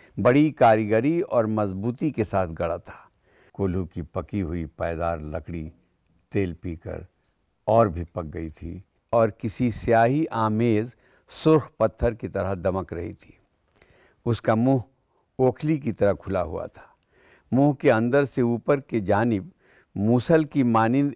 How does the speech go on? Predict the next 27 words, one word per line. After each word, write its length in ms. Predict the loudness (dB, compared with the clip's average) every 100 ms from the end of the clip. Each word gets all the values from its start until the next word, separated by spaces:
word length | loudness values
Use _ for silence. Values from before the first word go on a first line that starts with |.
| -4
एक 220 | -6 -4
गोल 300 | -2 2 2
मटोल 480 | 2 0 0 0 0
डंडा 440 | 2 2 4 2 2
निकला 320 | -2 0 2
हुआ 280 | 2 0 -2
था, 380 | -2 -2 -2 _ _ _ _ -12
जिसके 440 | -4 -4 -4 -4
ऊपरी 580 | -2 -2 -4 0 0 2
सिरे 400 | 2 2 4 4
से 380 | 2 -2 -4 -6 _ _ _
जुए 440 | -6 0 4 6 4
का 220 | 4 4
एक 240 | 4 0
सिरा 320 | -4 0 2 2
जुड़ा 360 | 2 4 4
था। 440 | 4 -2 -2 -4 _ _ _ _ -10
जुए 360 | 0 4 4 4
का 220 | 2 2
दूसरा 600 | 0 -8 -2 4 4 4 -4 _ _ _ -20
सिरा 460 | -6 0 2 2 0 _ _ -10
बैल 380 | 2 6 6 4
के 220 | -4 -2
कंधे 400 | 0 0 0 0
से 160 | -2
बंधा 380 | -2 -2 2 0
था, 420 | 0 -2 -2 -4